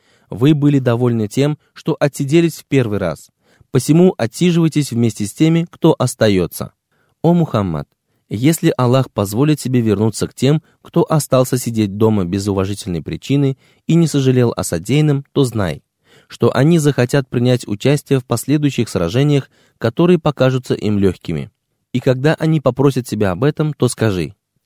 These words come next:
«Вы никогда не отправитесь со мной в военный поход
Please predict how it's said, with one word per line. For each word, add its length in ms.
«Вы 180
никогда 480
не 120
отправитесь 540
со 140
мной 240
в 40
военный 440
поход 380